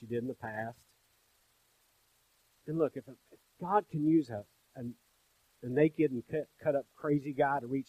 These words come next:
ten pagan cities, he can use you, I promise. Okay? There's no lack of power there to do that. I think he can use you. Given this man's circumstances and yours, thank God, think what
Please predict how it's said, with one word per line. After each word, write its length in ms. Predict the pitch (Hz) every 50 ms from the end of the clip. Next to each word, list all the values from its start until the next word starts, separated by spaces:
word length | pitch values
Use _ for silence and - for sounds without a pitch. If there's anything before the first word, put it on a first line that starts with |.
| _ -
ten 200 | 156 151 147 135
pagan 320 | - 143 147 139 135 113
cities, 300 | - 151 151 143 139 131 -
he 100 | 165 180
can 160 | - 165 151
use 220 | 160 160 156 131 131
you, 200 | 139 117 98 90
I 80 | 85 104 -
promise. 500 | - 127 113 98 95 90 _ _ _ _ _ _ _ _ _ _ -
Okay? 220 | 131 131 131 131 123 _ _ _ _ _ _ _ _ _ _ _ _ _ _ -
There's 160 | 120 120 110
no 360 | 123 135 143 147 147 147 143 135
lack 260 | 131 135 139 131 -
of 100 | 139 - -
power 360 | - 143 127 110 104 95 95
there 240 | 98 98 92 90 87 _ _
to 60 | -
do 160 | 107 120 120 101
that. 200 | 98 95 90 - _ -
I 80 | 117 117 - _
think 180 | 139 131 120 -
he 80 | 127 113
can 160 | 123 120 117
use 200 | 113 110 104 90 -
you. 80 | 90 87 _ _ _ _ _ _ _ _ _ _ 120 123 123
Given 260 | 143 156 147 170 165
this 180 | 160 160 - -
man's 320 | 151 151 156 156 151 -
circumstances 760 | - 156 151 - 156 135 - - 151 151 143 - 135 131 127
and 140 | 131 131 131
yours, 360 | 139 147 151 147 147 147 135 - _
thank 220 | - 135 135 117 120
God, 300 | 131 127 127 123 120 117 113 _ _ _ _ _ _ _ _ _ _ _ _ _ _ _ _ _ _ _ _ _ _ _ _ _
think 160 | 147 123 -
what 140 | 143 127 117